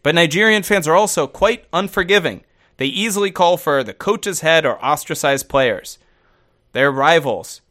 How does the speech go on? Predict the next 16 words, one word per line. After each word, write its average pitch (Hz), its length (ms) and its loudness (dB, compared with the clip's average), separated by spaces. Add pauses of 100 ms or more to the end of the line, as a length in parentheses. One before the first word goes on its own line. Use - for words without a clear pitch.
(200)
Cameroon. 208 720 0 (1400)
Wow. 135 340 0 (320)
Neighbors 196 640 0 (120)
and 202 280 0
rivals, 165 720 0 (260)
and 135 120 -6
have 139 180 -2
both 185 280 0
been 180 140 -4
in 165 100 -2
discussion 156 540 -2
for 135 140 -10
the 123 100 -8
best 143 360 -2
African 135 480 -4
nation 127 520 -4